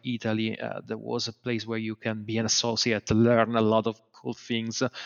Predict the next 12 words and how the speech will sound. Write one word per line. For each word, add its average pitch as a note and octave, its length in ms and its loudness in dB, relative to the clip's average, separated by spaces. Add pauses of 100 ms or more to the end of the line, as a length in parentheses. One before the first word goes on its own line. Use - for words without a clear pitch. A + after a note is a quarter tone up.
(100)
learn B2+ 300 6
from A#2+ 240 -2
the A2+ 80 -4
best, A2+ 460 2
have A2+ 260 2
that - 260 0
kind A#2+ 220 0
of A#2 80 -2
mindset A2+ 560 0
where A#2 140 -4
you A2+ 120 -2
have A2+ 160 -2